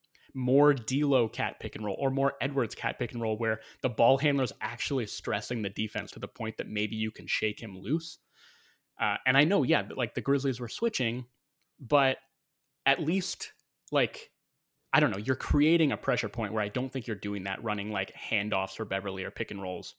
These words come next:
with Beverley. So I, I think it just, like, went both ways a little bit, where there are definitely more things that they could have done to help Towns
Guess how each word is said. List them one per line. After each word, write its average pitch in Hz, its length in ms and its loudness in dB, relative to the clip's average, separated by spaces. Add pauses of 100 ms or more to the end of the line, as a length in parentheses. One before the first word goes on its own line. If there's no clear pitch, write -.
(140)
with - 140 -10
Beverley. - 420 -6 (160)
So 156 220 2
I, 143 160 4
I 139 40 2
think 214 180 0
it 220 80 -2
just, - 180 -4
like, 135 200 -2
went 117 200 -2 (340)
both 107 280 -2
ways 87 440 -6
a 123 60 -6
little 95 180 -6
bit, - 220 -10
where 107 160 -2
there 107 140 -2
are 104 240 -4
definitely 165 300 4
more 127 240 2
things 107 380 -6 (680)
that 117 300 2 (100)
they 123 100 2
could 143 180 2
have 120 120 -2
done 107 380 0 (320)
to 135 100 -2
help - 380 -2
Towns 104 560 -4